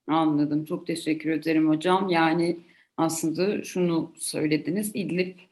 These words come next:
e, Türkiye'nin aslında A B D ve Suriye politikası açısından durduğu yerin nasıl bir ateşten gömlek olduğunu da gösteriyor. A B D'ye, e, yeniden olumlu mesajlar verip ilişkileri,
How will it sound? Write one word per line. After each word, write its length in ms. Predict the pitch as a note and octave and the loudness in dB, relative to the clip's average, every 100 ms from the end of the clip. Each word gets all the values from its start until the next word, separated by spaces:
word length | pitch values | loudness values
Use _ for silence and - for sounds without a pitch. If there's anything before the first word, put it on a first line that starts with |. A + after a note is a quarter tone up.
| _ _ _ _ - | _ _ _ _ 0
e, 260 | D#3 D3+ | 2 2
Türkiye'nin 500 | D#3 F#3 F3+ D#3+ D3+ | -2 -6 -2 -2 0
aslında 420 | D3 D3 - F#3+ | -2 -2 -2 2
A 220 | - D#3+ E3 | 4 4 4
B 180 | E3 | 2
D 180 | E3+ F3 | 2 2
ve 120 | E3+ | 0
Suriye 460 | F3 - F3+ F3+ E3+ | -4 -4 0 2 2
politikası 640 | E3 D#3+ D#3+ - F3 - | 2 0 0 -4 -4 0
açısından 640 | F3 F3 - E3 E3 F#3+ F3+ | -2 -2 -6 -2 0 0 -2
durduğu 360 | F3 E3 F#3 | -2 -2 -2
yerin 380 | F#3+ F3+ E3 A3 - - - - | 2 2 2 -4 -12 -20 -16 -6
nasıl 300 | - G#3+ F#3 | 0 2 4
bir 60 | F#3+ | 4
ateşten 580 | F3+ F#3 F3+ G3 G3 | 4 2 0 0 2
gömlek 360 | F3+ F3+ F#3 F#3 | 4 4 2 2
olduğunu 440 | F3+ E3+ F3+ G3 | 2 4 4 6
da 100 | F3+ | 4
gösteriyor. 580 | E3 D#3 D3 - D#3 D#3 | 4 2 0 2 4 6
A 180 | D#3+ D#3+ | 6 6
B 200 | E3 E3 | 4 2
D'ye, 560 | E3+ E3+ E3+ F3 E3+ - _ _ _ _ | 4 4 6 6 6 0 _ _ _ _
e, 80 | - E3 | 2 4
yeniden 800 | D3+ D3 E3+ F#3+ F#3 E3+ E3 E3+ | 6 6 6 6 6 4 4 0
olumlu 360 | - E3+ E3 E3 | -2 0 2 2
mesajlar 680 | E3 D#3 D#3+ D#3+ D#3+ D#3+ D#3+ | 2 2 2 2 4 2 4
verip 240 | E3 E3 | 0 -2
ilişkileri, 760 | - D3 - E3 E3 F#3 F3+ | -6 -6 -6 0 2 4 0